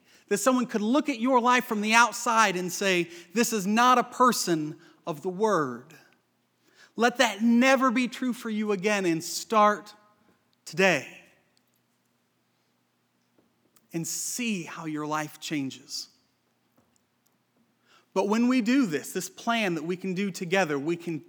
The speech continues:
take this in and take this on together. Because if all of us are doing it, or many of us are, and we reach a part that we don't understand or something we need to talk about, we're all eating the meal together.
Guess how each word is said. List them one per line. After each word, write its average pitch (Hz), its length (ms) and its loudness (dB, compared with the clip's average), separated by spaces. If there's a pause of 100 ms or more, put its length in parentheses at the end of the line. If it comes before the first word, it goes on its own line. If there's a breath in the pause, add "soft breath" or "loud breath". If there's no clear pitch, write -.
(120)
take 226 320 0
this 226 260 -2
in 208 400 -4 (240 loud breath)
and 175 160 -4
take 220 340 -2
this 214 280 -2
on 196 360 0
together. 170 480 0 (240 loud breath)
Because 233 240 4
if 214 200 6
all 285 280 8
of 226 140 6
us 233 180 4
are 214 120 2
doing 202 340 6
it, 170 100 -2
or 196 140 2
many 247 360 2
of 214 60 4
us 208 220 -2
are, 185 340 8 (200 loud breath)
and 214 160 4
we 233 80 6
reach 277 280 2
a 254 60 0
part 269 300 4
that 240 80 -6
we 226 100 -2
don't 254 240 2
understand 220 600 -2
or 190 40 0
something 247 380 0
we 240 80 0
need 240 140 0
to 208 80 -6
talk 254 320 0
about, 190 320 4 (240 loud breath)
we're 240 260 2
all 247 380 6
eating 240 380 0
the 202 60 -2
meal 214 460 4
together. 175 560 0